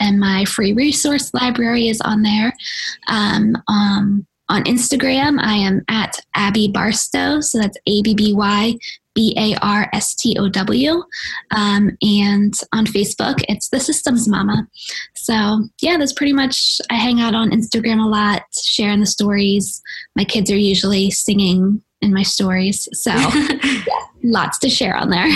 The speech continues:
Speaker 1: <laughs>
Speaker 2: That's awesome. Okay. And we will link all of those places in the show notes so that our listeners can find you.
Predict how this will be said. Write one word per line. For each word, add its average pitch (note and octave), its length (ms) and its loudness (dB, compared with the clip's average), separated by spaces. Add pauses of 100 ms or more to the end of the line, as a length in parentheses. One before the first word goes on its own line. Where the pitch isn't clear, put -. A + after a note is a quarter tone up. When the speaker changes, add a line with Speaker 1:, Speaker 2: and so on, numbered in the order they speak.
(220)
Speaker 1:
<laughs> - 220 0
Speaker 2:
That's G#3+ 240 0
awesome. F3 500 0
Okay. G3 340 0
And F#3 160 0
we G3+ 140 2
will G#3 280 2
link G3 360 0
all F#3+ 220 0
of G3 60 -2
those G#3 200 0
places G3+ 340 0
in G3+ 80 2
the G#3+ 60 2
show F3 220 0
notes G#3 320 0
so F3 400 2
that E3+ 120 0
our E3+ 120 0
listeners A3 360 2
can B3+ 140 2
find C#4 240 2
you. F#3+ 160 2